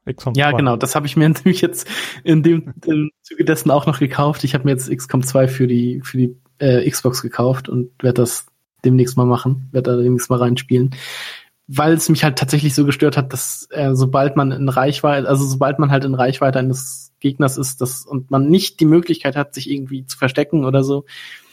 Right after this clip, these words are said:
Speaker 2: dass der einen dann auf jeden Fall hundertprozentig trifft und nicht noch die Möglichkeit besteht, dass er daneben schießt, weil's halt nur eine Trefferchance von sechsundachtzig Prozent gibt und dann würfelt er doch schlecht und schießt halt daneben.
Speaker 1: Mhm.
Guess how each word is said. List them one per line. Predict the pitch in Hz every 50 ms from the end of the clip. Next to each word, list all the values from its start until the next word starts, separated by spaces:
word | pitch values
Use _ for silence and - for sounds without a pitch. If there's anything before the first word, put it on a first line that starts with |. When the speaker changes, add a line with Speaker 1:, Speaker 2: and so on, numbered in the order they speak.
| _ _ _ _ -
Speaker 2:
dass | 131 135 131
der | 147 143 139
einen | 139 135
dann | 139 139 131 -
auf | - 127 -
jeden | 143 143 139
Fall | - 139 131
hundertprozentig | 139 151 151 139 131 - 127 120 - 135 131 131 127
trifft | - - - 131 131 - - - -
und | - 135 127 127 -
nicht | - 139 135 131 - -
noch | 139 135 131 -
die | - - 135
Möglichkeit | 135 147 143 - 135 127 - - 131 123 -
besteht, | - 117 - - 135 131 135 131 131 127
dass | 123 -
er | 127
daneben | 123 127 131 131 135 135 135 127
schießt, | 123 - - 127 - - - -
weil's | 120 123 120 - -
halt | 123 120 117 117 - - _ - - - - - - - - _ _ _ _ _ _ -
nur | 147 147
eine | 151 147
Trefferchance | 131 131 - 156 135 151 131 143 143 -
von | - 151
sechsundachtzig | 135 156 165 - - 156 127 120 - - - 131 -
Prozent | - 120 - 131 123 120 131
gibt | - 127 123 - -
und | - 120 -
dann | 123 127 123 131
würfelt | 139 131 135 135 127 131
er | 131
doch | 131 139 131
schlecht | - - - 139 127 127 - - -
und | - 127 123 - _ _ _ _ _ _ _ _ _ _ _ _ _ _ _ _ _ -
schießt | - - 139 131 - -
halt | 123 123 123
daneben. | 117 123 120 117 113 - - _ _ _ _ _ _ _ _
Speaker 1:
Mhm. | 113 117 113 110 113